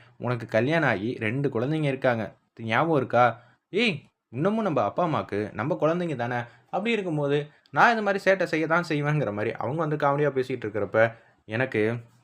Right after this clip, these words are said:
இது மாதிரி நீ பேச பேச தான் எனக்கு ரொம்பவே பிடிச்சிருக்குடா," அப்படின்னு சொல்லி அபர்ணாவும் வந்து கிண்டல் அடிச்சு பேசிக்கிட்டு இருக்காங்க. "சரி, நான் எதுக்கும் வந்து என் ஃப்ரெண்டுக்கு கால் பண்ணி கூப்பிட்றேன்.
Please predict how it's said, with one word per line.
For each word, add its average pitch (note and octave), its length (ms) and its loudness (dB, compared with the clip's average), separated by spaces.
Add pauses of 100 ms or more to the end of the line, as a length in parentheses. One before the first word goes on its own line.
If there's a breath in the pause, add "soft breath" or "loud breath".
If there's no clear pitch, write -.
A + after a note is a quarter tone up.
(120)
இது A#2+ 120 -4
மாதிரி D3 220 2
நீ C3+ 80 -4
பேச A#2 320 -4
பேச A2 260 -4
தான் C3 120 -4
எனக்கு B2 200 -4
ரொம்பவே G2 260 -2
பிடிச்சிருக்குடா," A#2+ 640 -2
அப்படின்னு B2 280 -4
சொல்லி A#2+ 240 -4
அபர்ணாவும் C#3+ 500 -2
வந்து C#3 180 -4
கிண்டல் C3+ 260 -4
அடிச்சு A#2 220 -8
பேசிக்கிட்டு C3 360 -6
இருக்காங்க. A#2 280 -2 (600 soft breath)
"சரி, C#3 220 2 (180)
நான் G2+ 180 0
எதுக்கும் C#3 320 0
வந்து A2+ 220 0 (460 soft breath)
என் D#3 100 -4
ஃப்ரெண்டுக்கு F3 320 2
கால் E3 260 4
பண்ணி E3 200 -2
கூப்பிட்றேன். D3+ 520 0